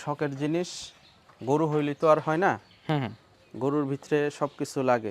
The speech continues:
Speaker 1: দেখেন গরুগুলার পায়ের খুর থেকে শুরু করে নাভি কম্বল পর্যন্ত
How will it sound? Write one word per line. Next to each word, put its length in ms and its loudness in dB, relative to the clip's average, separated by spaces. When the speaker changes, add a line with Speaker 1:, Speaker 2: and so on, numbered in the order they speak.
Speaker 1:
দেখেন 200 -2
গরুগুলার 480 0
পায়ের 280 2
খুর 140 -2
থেকে 140 -4
শুরু 160 -2
করে 140 -2
নাভি 200 2
কম্বল 320 0
পর্যন্ত 240 -4